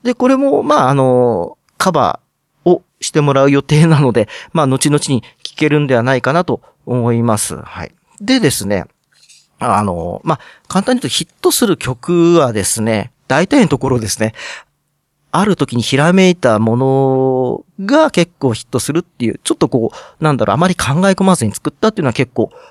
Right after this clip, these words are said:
あの、なんでしょうね、あの、ヒットするっていうケースが多いなと思います。で、あとですね、私一応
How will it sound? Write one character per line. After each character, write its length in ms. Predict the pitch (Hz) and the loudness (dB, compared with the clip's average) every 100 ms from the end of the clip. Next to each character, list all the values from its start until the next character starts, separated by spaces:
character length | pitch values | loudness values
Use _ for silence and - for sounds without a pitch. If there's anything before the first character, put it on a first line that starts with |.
| - | -12
あ 300 | 113 104 104 | -8 -4 -4
の、 240 | 101 - - _ _ _ _ _ | -6 -10 -14 _ _ _ _ _
な 100 | - | -8
ん 60 | 101 | -6
で 60 | |
し 100 | 101 | -6
ょ 80 | - | -8
う 20 | - | -2
ね、 240 | 165 107 _ | -2 -2 _
あ 200 | - 87 | -6 -6
の、 460 | 50 - - 381 392 | -6 -12 -14 -14 -14
ヒ 100 | - | -16
ッ 20 | - | -8
ト 80 | |
す 120 | 123 - | -4 -4
る 80 | |
っ 20 | 185 | -4
て 160 | - | -4
い 20 | |
う 20 | 127 | -4
ケ 160 | 135 | -2
ー 20 | 123 | -2
ス 120 | 104 | -2
が 180 | 98 - _ | -4 -4 _
多 180 | 123 117 | -6 -6
い 60 | |
な 280 | 104 180 202 | 0 2 2
と 100 | 190 | 2
思 100 | 117 | -2
い 40 | 95 | -2
ま 140 | 92 | -4
す。 360 | - - - _ _ - | -4 -6 -10 _ _ -8
で、 100 | 180 - | -8 -6
あ 160 | - - | -12 -4
と 100 | 170 | -2
で 100 | 120 | -2
す 100 | - | -4
ね、 80 | 117 | -4
私 340 | 123 180 214 | -4 -4 -4
一 160 | 202 | -4
応 80 | 214 | -6